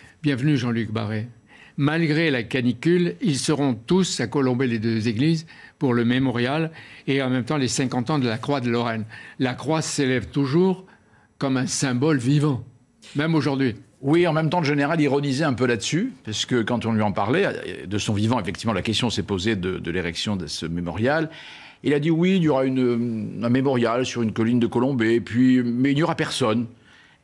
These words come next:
Speaker 2: Et, et ce qui incitera les lapins de la Haute-Marne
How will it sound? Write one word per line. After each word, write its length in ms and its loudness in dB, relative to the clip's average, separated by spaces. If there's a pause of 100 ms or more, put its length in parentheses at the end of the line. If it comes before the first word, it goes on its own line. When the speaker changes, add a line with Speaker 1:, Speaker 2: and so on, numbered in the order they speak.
Speaker 2:
Et, 580 0
et 60 -2
ce 260 -2
qui 160 -2
incitera 420 -2
les 140 0
lapins 400 0
de 140 0
la 120 2
Haute-Marne 540 -2